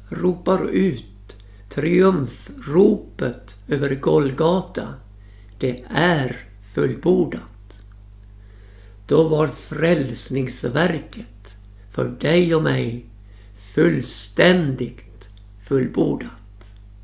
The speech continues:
Vi ska strax få höra den underbara sången Golgata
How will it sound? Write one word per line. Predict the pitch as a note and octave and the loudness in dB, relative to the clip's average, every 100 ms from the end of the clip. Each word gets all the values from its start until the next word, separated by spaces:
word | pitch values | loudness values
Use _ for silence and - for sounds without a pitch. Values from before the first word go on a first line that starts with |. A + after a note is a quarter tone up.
| - - - - - - - - - - - - - - - - - - - - - - - - - - - - | -20 -20 -20 -20 -20 -20 -20 -20 -20 -20 -20 -20 -20 -20 -20 -20 -20 -20 -20 -20 -20 -20 -20 -20 -20 -20 -20 -12
Vi | - D#3+ | -4 -4
ska | - G3 | 0 0
strax | F#3 - F3 G3+ G3+ | 0 -2 2 2 0
få | - G3 | -2 0
höra | E3 F#3+ D#3 D3 C#3 C3 - - - - | 2 2 2 0 -2 -4 -8 -20 -20 -6
den | D3+ C#3+ - | -4 -4 -2
underbara | F#3 F#3+ E3 C3+ C3 C#3 D3 D#3 D#3+ | 4 4 4 0 0 0 0 0 -2
sången | - - - E3+ E3+ C3+ B2+ A#2 - - - - - - - - | -4 -10 2 2 4 0 -2 -6 -12 -20 -20 -20 -20 -20 -20 -2
Golgata | F#3 F#3 D3+ B2 C3+ E3+ F3+ F3+ - - B2+ A#2 | 4 4 4 0 -2 0 2 0 -6 -4 -4 -4